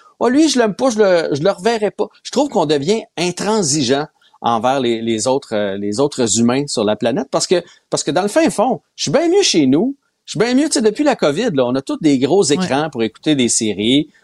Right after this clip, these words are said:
Speaker 1: On, on s'est, on s'est rendu compte qu'on pouvait travailler en ligne, qu'on pouvait parler avec nos parents en ligne, nos amis en ligne. Fait que pourquoi je me, je me taperais un souper de dix personnes, puis il y en a peut-être deux dans ce souper-là que je serais pas capable de blairer. C'est bien mieux de rester chez nous,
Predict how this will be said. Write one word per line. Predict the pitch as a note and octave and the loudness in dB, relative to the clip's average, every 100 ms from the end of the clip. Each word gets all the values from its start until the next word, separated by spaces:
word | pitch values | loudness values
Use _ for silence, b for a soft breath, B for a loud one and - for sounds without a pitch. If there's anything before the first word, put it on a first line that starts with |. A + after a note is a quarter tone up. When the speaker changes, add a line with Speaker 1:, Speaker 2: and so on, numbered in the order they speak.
| - | -2
Speaker 1:
On, | B2+ C3 C#3 | 0 0 0
on | |
s'est, | B2+ D#3+ C#3+ | 0 -2 0
on | C3+ B2+ B2+ | 0 -2 -2
s'est | F3 | -2
rendu | E3 G#3+ | 0 -2
compte | - A3+ | -2 -2
qu'on | E3 | -2
pouvait | - C3 | -2 -4
travailler | - D#3 D#3 D#3 C#3+ | -2 -2 2 2 2
en | A2+ | 0
ligne, | A2+ C3 E3 - B - | 0 -2 -4 -10 B -4
qu'on | C3+ | -4
pouvait | B2 C#3 C3 | 0 -2 0
parler | C#3+ D#3+ | 0 0
avec | C3+ | -2
nos | A2 | -2
parents | - A#2 G#2+ C#3+ | 0 -2 -2 -2
en | C#3+ | 0
ligne, | D3 D#3+ E3 A#2+ | -2 -4 -8 -10
nos | A2 G#2 | -8 -2
amis | C3 C#3 G#3 | -2 0 -2
en | E3 C3 | 0 0
ligne. | D#3 F#3 | -2 -2
Fait | D3 - | -4 -4
que | _ _ | _ _
pourquoi | - - D4+ A4 | -6 -2 0 2
je | C4 | 2
me, | C3 A#2+ b b - | 2 0 b b -6
je | A#2+ | -4
me | A2+ | -4
taperais | - B3 G#3+ C4 | -4 -2 0 0
un | A#3+ | 0
souper | - - - A#2+ E3+ - _ - | 0 -2 0 0 0 -6 _ -6
de | G#2+ | -4
dix | A2+ G2 F3+ C#4 | -4 -2 -2 -2
personnes, | - C#3+ - D#3+ G#3 B3 | -4 -4 -2 -2 -4 -8
puis | - | -2
il | B2+ | -2
y | |
en | |
a | C3 | -2
peut-être | - A3+ E3 | -2 -4 -2
deux | A#2+ G3+ | 0 0
dans | A#3 C3 | 0 -2
ce | A#2 | -2
souper-là | - - A#2+ E3 | -4 -2 0 0
que | D#3 | -2
je | - | -6
serais | A2 | -4
pas | C3 | -2
capable | C3+ F#3+ F#3+ | -2 -2 0
de | C3+ | 0
blairer. | A#2+ B2+ A2+ B2+ D3 _ _ | 2 2 0 -2 -8 _ _
C'est | - - - | -16 -12 0
bien | F#3 A3+ | 0 2
mieux | A#3 | 2
de | |
rester | F3+ D#3+ F3 | 0 0 0
chez | D3 D3+ | 0 0
nous, | G3+ E3+ | 0 -2